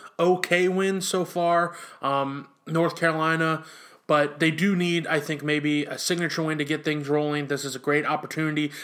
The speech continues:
Tennessee's defense is extremely good. They forced twenty plus turnovers in their last game. Kentucky needs to be good with the ball.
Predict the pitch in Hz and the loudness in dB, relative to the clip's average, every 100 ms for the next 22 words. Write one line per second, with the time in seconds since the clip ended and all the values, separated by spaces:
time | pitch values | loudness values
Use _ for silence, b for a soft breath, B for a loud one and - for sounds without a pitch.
0 | B - 185 160 175 143 156 165 180 175 | B -2 0 2 -2 -4 -6 -2 0 0
1 | 147 151 135 - 175 165 156 160 156 139 | -2 -4 -6 -4 -2 0 0 0 0 -2
2 | - 160 160 - - - - _ _ - | -2 0 0 -2 -10 -18 -20 _ _ -12
3 | - 170 175 170 175 - 170 165 170 170 | -2 0 0 0 -2 0 -2 0 0 0
4 | 160 B B 143 143 147 143 156 165 - | -2 B B -8 -2 2 4 4 2 0
5 | 170 165 160 - - 170 170 151 151 165 | 0 0 -4 -10 -2 -2 -2 -4 -4 -4
6 | 143 147 151 160 151 151 151 151 151 147 | -6 -6 -4 -4 -2 -2 -2 0 2 2